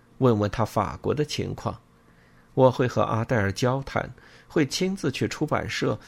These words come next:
问问他们想怎么处理我的稿子，问他们是真的相信这是一本好书，还是只是顺从我婆婆的意思。最后，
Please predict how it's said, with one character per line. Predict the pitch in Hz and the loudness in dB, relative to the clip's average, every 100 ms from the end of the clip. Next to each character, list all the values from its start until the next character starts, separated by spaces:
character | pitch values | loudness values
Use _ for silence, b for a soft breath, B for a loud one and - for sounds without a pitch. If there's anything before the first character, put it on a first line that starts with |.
| B | B
问 | 180 196 135 | -2 0 2
问 | 107 | 2
他 | 95 - | 2 0
们 | 101 85 - _ - | 0 0 -6 _ -14
想 | - 123 104 | -2 0 0
怎 | - 98 | 0 2
么 | 90 | 0
处 | - 104 110 | -2 -2 0
理 | 107 | 0
我 | 104 | -2
的 | 85 110 | -2 -2
稿 | 107 92 - - | -2 -6 -10 -8
子， | 87 - - b b b b - | -8 -8 -18 b b b b 2
问 | 123 98 | 2 2
他 | - 101 | 2 2
们 | 107 85 - b b | 2 0 -6 b b
是 | - 156 | 0 0
真 | 170 202 | 0 -4
的 | 208 127 | -2 -4
相 | - 127 | -2 -2
信 | 127 131 110 | 0 0 2
这 | 110 | 0
是 | 139 131 | 0 0
一 | 110 | -2
本 | 110 92 110 | -2 -2 -2
好 | - 95 73 - | -4 -6 -6 -8
书， | - 139 165 - B B B B | -4 -2 -2 -4 B B B B
还 | - 143 | -2 0
是 | 165 - 143 120 B B | 0 -4 -2 -4 B B
只 | - 113 | -2 0
是 | - | 0
顺 | - 180 131 | -2 -2 -2
从 | - 110 | -2 0
我 | 104 | 0
婆 | 87 - 62 - | -2 -2 -2 -2
婆 | - | -4
的 | - | -4
意 | 107 101 78 | -4 -4 -6
思。 | - - - _ _ _ _ _ _ _ _ _ _ _ _ _ _ _ _ _ _ _ _ b b b - | -8 -12 -14 _ _ _ _ _ _ _ _ _ _ _ _ _ _ _ _ _ _ _ _ b b b -4
最 | 196 175 | -2 -2
后， | 135 208 175 104 | -2 -2 -2 -4